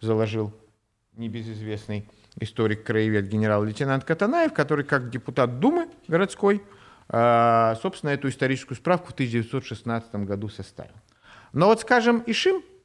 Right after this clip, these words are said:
нынешний город Ишим Тюменской области, когда-то он был и частью Омской области, он был основан как, тоже как крепость, как Коркин и Слобода. А, э, городом он стал только так же, как и Омск, в тысяча семьсот восемьдесят втором году.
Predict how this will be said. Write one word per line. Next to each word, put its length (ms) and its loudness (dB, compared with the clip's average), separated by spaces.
нынешний 340 2
город 320 0
Ишим 240 -6
Тюменской 460 -6
области, 280 -4
когда-то 420 -6
он 200 -4
был 160 -4
и 60 -6
частью 380 -6
Омской 280 -4
области, 400 -2
он 340 2
был 160 4
основан 320 4
как, 280 -2
тоже 200 2
как 220 -2
крепость, 380 -2
как 240 -4
Коркин 380 2
и 40 -2
Слобода. 560 -2
А, 760 4
э, 80 4
городом 380 2
он 100 0
стал 280 2
только 300 -2
так 240 0
же, 80 -10
как 220 -2
и 20 4
Омск, 280 0
в 20 -20
тысяча 240 -6
семьсот 440 -6
восемьдесят 440 -6
втором 360 -2
году. 280 -2